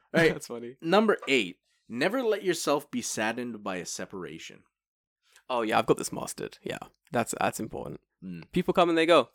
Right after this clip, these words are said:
Speaker 1: It's,
Speaker 2: Yeah.
Speaker 1: uh, it's, it's kinda what it is, yeah. It's really, it's a lot to sort of, um, what's the word? To hang on it too
Speaker 2: Yeah.
Speaker 1: much. You gotta be sad at the moment, then afterwards you gotta sort of move forward with it.
Speaker 2: Right.
Speaker 1: I think that's for
Speaker 2: Yeah,
Speaker 1: everything.
Speaker 2: it's,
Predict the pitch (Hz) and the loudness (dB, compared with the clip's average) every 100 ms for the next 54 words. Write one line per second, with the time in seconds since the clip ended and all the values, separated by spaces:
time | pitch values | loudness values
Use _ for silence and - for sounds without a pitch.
0 | - 127 - 123 120 113 117 117 - 127 | -8 -6 -2 0 2 0 -2 -4 -6 -8
1 | - 120 120 113 113 110 - 113 - _ | -4 -4 -2 -2 -2 -4 -2 -4 -4 _
2 | _ _ _ - - - - 123 113 - | _ _ _ -14 -14 -12 -6 -4 -2 -2
3 | 117 113 - 120 117 110 110 110 110 117 | 2 2 0 -4 -4 -2 -2 -2 -4 -8
4 | - 117 113 - _ _ _ _ _ _ | -4 -2 -2 -6 _ _ _ _ _ _
5 | _ - - - 117 120 170 - - _ | _ -10 -10 -8 -8 -6 -8 -12 -20 _
6 | _ _ _ 85 87 82 80 - - - | _ _ _ -8 -2 -2 -2 -4 -12 -16
7 | _ _ _ _ _ _ - 131 127 - | _ _ _ _ _ _ 0 0 0 4
8 | 123 120 113 110 110 107 110 110 110 107 | 6 6 4 2 2 0 -2 0 -2 -4
9 | 107 - 113 113 113 107 - 113 117 131 | -8 -10 -10 -10 -8 -10 -8 -8 -4 -2
10 | 165 _ _ - - 87 73 _ _ - | -4 _ _ -4 -2 -2 -6 _ _ -4
11 | 190 214 220 226 - - - - 262 - | -2 0 -2 -2 -8 -12 -14 -4 -2 -2
12 | - | -8